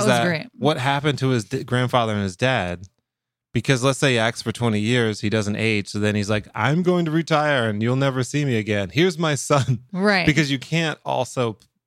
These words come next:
Speaker 2: you know, when there's dinners, you're like, "Oh, I have a son." And they're like, "Why do we never see your son?" And then all of a sudden, your son just shows up
Speaker 1: Maybe,
Speaker 2: at twenty-five.
Speaker 1: maybe you, they retire from acting, then they move away.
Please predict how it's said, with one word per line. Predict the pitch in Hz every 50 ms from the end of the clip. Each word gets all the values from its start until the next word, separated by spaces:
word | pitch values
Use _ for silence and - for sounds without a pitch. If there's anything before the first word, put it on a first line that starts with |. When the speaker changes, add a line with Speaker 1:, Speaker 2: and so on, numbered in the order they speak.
| _ _ _ _ _ _ _ _ _ _ _ _ _ _ _ _ _ _ _ _ -
Speaker 2:
you | 143 147
know, | 151 143
when | 143 143
there's | 143 139 123 110
dinners, | 104 101 143 165 165 143 120 113 101 107
you're | 117 110
like, | 107 -
"Oh, | 156 160
I | 160 151
have | 147 147 127 127
a | 123
son." | - - - 147 143 123 104 104 101 95 -
And | 113 120
they're | 127
like, | 123 120 107
"Why | 110 117 127
do | 143
we | 139 143
never | 135 110 101 107 113 110 110 101
see | - - 110
your | 104 101 95 92
son?" | - - 113 101 82 76 - _ _ _ _ _ _ _ _ _ _ _ _ _ -
And | 117 113
then | 113 113 110
all | 110 110 113
of | 107 104
a | 107
sudden, | - - 117 107 101 101
your | 98 92
son | 90 - 110 101 98 92
just | 92 90 -
shows | - - 98 95 95 90
up | 98 92 95 -
Speaker 1:
Maybe, | 254 277 311 311 349 359
Speaker 2:
at | 349 330 320 302
twenty-five. | - 214 226 247 262 262 277 277
Speaker 1:
maybe | 302 311 285 262
you, | 262 262 247
they | 208 220 220
retire | 208 208 214 202 208 226 220 233 262 294
from | 262 311 294 -
acting, | - 208 214 208 - _ - 226 220 214 208
then | 190 190 185
they | 180 185
move | 175 170 185 208 208 -
away. | 240 208 180 170 190 185 165 151 151 151 160 185 196